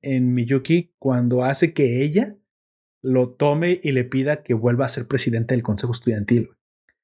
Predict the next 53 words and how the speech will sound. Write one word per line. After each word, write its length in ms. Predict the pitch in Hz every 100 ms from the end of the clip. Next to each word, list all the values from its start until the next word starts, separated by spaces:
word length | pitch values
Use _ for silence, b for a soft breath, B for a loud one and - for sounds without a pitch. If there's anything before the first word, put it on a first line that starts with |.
| _ -
Así 240 | 131 165
que 100 | 165
sí, 120 | 208
ese 80 | 240
es 120 | 214 254
el 80 |
primer 260 | 202 190 196
paso 260 | 214 208 196
que 80 |
él, 180 | 185 190 -
que 60 | 160
él 140 | 160
tomó, 420 | 160 143 156 - _ _ _ -
pero 160 | 143
no, 180 | 151 180
no, 120 | 156 175
esa 180 | 170 214
no 80 | 208
es 60 |
una 120 | 208
victoria 340 | 196 - 185 175
de 140 | 165
él 240 | 170 175 _ -
a 160 | 147
partir 300 | - 123 143
de 80 | 143
ahí, 140 | 151
sino 320 | 160 143 131 123
que 120 | 139
eso 180 | 143 165
fue 220 | - 156
la 240 | 156 156 -
consecuencia 520 | 139 127 139 143 156
lógica 560 | 139 151 156 202 - _ _ _ _
del 180 | - 127
primer 320 | 123 131 143 147
paso 260 | 147 -
que 120 | - 117
fue 180 | 117 139
ir 80 | 139
a 40 |
buscarla 580 | 135 123 - 127 127 135
al, 500 | 135 120 107 104 104 _ _ _ _ _ _ -
al, 1300 | 120 117 117 117 113 113 107 107 110 107 110 - - _ -
em, 480 | 143 127 120 113 110
para 180 | 139 127
lo 120 | 123
del 120 | 120
festival, 480 | 127 - 147 185 -
para 220 | 123 117
traerla 200 | 127 131
al 60 | 127
festival. 500 | 127 - 131 151